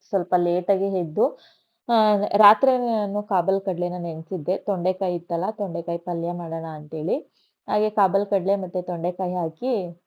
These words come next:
ಆ, ಈ ಮದ್ವೆ ಮನೆಗಳಲ್ಲೆಲ್ಲ ಸೈಡ್ ಡಿಶ್ ತರ ಮಾಡ್ತಾರಲ್ಲ, ಆ ತರ ಮಾಡ್ಬಿಟ್ಟು ಚಪಾತಿ ಮಾಡೋಣ ಅಂತೇಳಿ ರೆಡಿ ಮಾಡ್ಕೊತಾ ಇದ್ದೀನಿ. ಇವಾಗ ನಾನು ಕಾಬಲ್ ಕಡ್ಲೆನ,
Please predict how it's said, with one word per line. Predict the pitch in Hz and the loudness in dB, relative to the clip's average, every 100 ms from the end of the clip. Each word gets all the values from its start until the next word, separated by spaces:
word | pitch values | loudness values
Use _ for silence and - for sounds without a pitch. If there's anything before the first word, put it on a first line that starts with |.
| - | -8
ಆ, | 180 175 | -6 -4
ಈ | 170 151 185 | -4 -2 0
ಮದ್ವೆ | 185 160 214 | 2 2 0
ಮನೆಗಳಲ್ಲೆಲ್ಲ | 226 208 208 196 190 180 180 | 0 0 2 4 4 2 2
ಸೈಡ್ | 190 - 185 196 185 175 | 0 2 4 4 2 0
ಡಿಶ್ | 196 - 190 | -2 -2 -2
ತರ | 185 180 | 0 0
ಮಾಡ್ತಾರಲ್ಲ, | 175 170 - 170 185 | -2 -4 -2 0 2
ಆ | 196 | 2
ತರ | 180 180 175 | 0 0 0
ಮಾಡ್ಬಿಟ್ಟು | 170 165 185 185 | 0 -2 -4 -4
ಚಪಾತಿ | 196 - 170 | -4 -4 -6
ಮಾಡೋಣ | 185 175 165 165 | -6 -4 -4 -4
ಅಂತೇಳಿ | 160 156 165 175 | -6 -4 -2 0
ರೆಡಿ | 220 180 175 | 2 0 0
ಮಾಡ್ಕೊತಾ | 165 160 165 160 160 | -4 -6 -10 -8 -6
ಇದ್ದೀನಿ. | 151 160 240 453 _ _ _ _ _ | -6 -6 -8 -12 _ _ _ _ _
ಇವಾಗ | 247 240 | 6 8
ನಾನು | 233 226 208 240 | 6 4 2 -2
ಕಾಬಲ್ | - - 208 185 202 | -4 4 4 6 4
ಕಡ್ಲೆನ, | 202 180 185 | 2 4 2